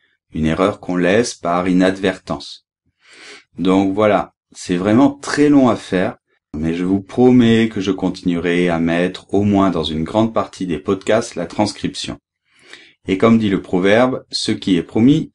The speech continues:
est dû. Vous pourrez donc me réclamer les textes à votre guise si je ne les mets pas.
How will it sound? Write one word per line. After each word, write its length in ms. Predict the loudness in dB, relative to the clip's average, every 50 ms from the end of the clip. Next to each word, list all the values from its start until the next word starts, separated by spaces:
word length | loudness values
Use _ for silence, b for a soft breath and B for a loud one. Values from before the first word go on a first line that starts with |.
| _ _
est 180 | -2 0 0 0
dû. 420 | 0 0 2 2 2 0 -2 -8 _ _ _ _ _ _ _ _ _ _
Vous 120 | -6 -6
pourrez 320 | -4 -2 2 2 4 4 2
donc 260 | 2 0 -2 -2 -6
me 80 | -8
réclamer 460 | -6 -4 -6 -4 -4 -4 -4 -2 -2 -4
les 160 | -4 -6 -8
textes 440 | -6 -4 -2 -2 -2 -2 -4 -6 -6
à 60 | -4
votre 360 | -4 -4 -6 -6 -10 -10 -10
guise 800 | -10 -6 -2 0 2 4 4 4 2 0 0 0 -2 -2 -4 -4
si 220 | -6 -8 -8 -8 -6
je 120 | -4 -2
ne 120 | 0 2 2
les 100 | 2 2
mets 160 | 2 0 0
pas. 260 | -2 -6 -10 -10 -10